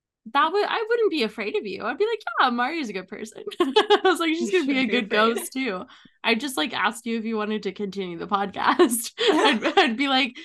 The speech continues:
Speaker 1: "So do you think we could do, like, remake Hot Take, like, just in person now?" <laughs> Like, you won't show up on camera, but, like, if you get close enough to the mic, <laughs> I think that we could make it work. But yeah, no,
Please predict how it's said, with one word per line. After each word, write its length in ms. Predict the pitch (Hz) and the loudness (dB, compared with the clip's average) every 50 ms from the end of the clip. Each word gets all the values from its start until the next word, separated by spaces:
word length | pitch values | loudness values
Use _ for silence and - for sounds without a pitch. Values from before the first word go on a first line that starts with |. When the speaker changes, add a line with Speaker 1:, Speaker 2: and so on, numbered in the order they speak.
| - - - | -20 -20 -14
Speaker 1:
"So 580 | - - - 277 277 262 262 262 262 262 254 247 | -10 -4 0 2 2 4 4 4 4 4 2 2
do 100 | - 226 | 0 -2
you 80 | 240 240 | -2 -2
think 160 | 285 233 240 | -4 -4 -6
we 140 | 277 277 254 | -6 -6 -4
could 140 | 285 277 196 | -4 -4 -4
do, 340 | - 233 247 254 254 247 240 | -4 -2 -2 -2 -2 -2 0
like, 220 | 233 220 220 - | -2 -2 -2 -2
remake 360 | 208 233 233 226 220 202 196 | -4 -4 -2 -2 -2 -2 -2
Hot 180 | 226 220 190 185 | -2 -4 -4 -2
Take, 160 | - 208 190 | -4 -6 -4
like, 240 | 190 185 180 - 196 185 | -6 -6 -6 -8 -6 -2
just 200 | - 196 196 - | -2 -2 0 0
in 160 | 208 190 185 185 | 0 -2 -2 -4
person 560 | 202 202 202 240 254 - - 311 311 311 320 | -4 -4 -2 -2 -2 -4 -4 -4 -2 -2 -2
now?" 380 | 330 311 311 311 311 311 339 339 | -2 0 2 4 4 4 4 4
<laughs> 880 | - 370 - 247 359 370 359 - 330 339 - - 480 508 466 403 339 - | 4 2 4 4 2 2 2 0 -4 -4 -4 -4 -4 -2 -2 -4 -2 -2
Like, 200 | 285 285 220 226 | -4 -4 -4 -2
you 120 | 285 311 302 | -4 -2 -2
won't 260 | 311 294 262 247 247 | -2 -4 -6 -6 -8
show 220 | - 285 247 226 | -6 -4 -2 0
up 200 | 226 226 214 - | 0 0 0 -2
on 180 | 202 196 190 196 | -2 -4 -4 -6
camera, 440 | 196 202 196 202 208 190 165 170 175 | -8 -8 -8 -8 -8 -6 -6 -8 -6
but, 220 | 165 185 175 170 - | -4 -4 -4 -4 -4
like, 160 | 175 185 185 | -4 -4 -4
if 80 | 247 196 | -4 -4
you 120 | 208 220 | -2 -2
get 180 | 196 247 226 214 | -2 -2 -4 -2
close 300 | - 190 190 196 202 - | -2 -2 -2 -2 -2 -4
enough 180 | 202 180 180 180 | -4 -4 -4 -6
to 120 | - - | -8 -10
the 60 | 185 180 | -8 -4
mic, 460 | 175 175 190 208 175 190 233 226 - | 0 2 2 4 2 0 -2 -2 0
<laughs> 540 | - 349 330 - - 415 440 - - - - | 0 0 0 0 0 0 2 0 0 0 2
I 120 | 339 - | 2 2
think 260 | - 233 247 226 226 - | 4 2 0 -2 -2 -2
that 140 | 190 180 | -2 0
we 100 | 185 190 | 0 -2
could 140 | 185 190 180 | -2 -4 -6
make 180 | 180 180 - - | -6 -6 -6 -6
it 100 | 165 165 | -6 -4
work. 360 | - 202 233 214 - - - - | -2 -2 -2 -2 -4 -6 -6 -2
But 140 | 202 196 185 | -2 0 2
yeah, 320 | 190 185 180 165 175 196 196 | 4 4 4 2 0 -2 -2
no, 140 | 196 202 | -2 -2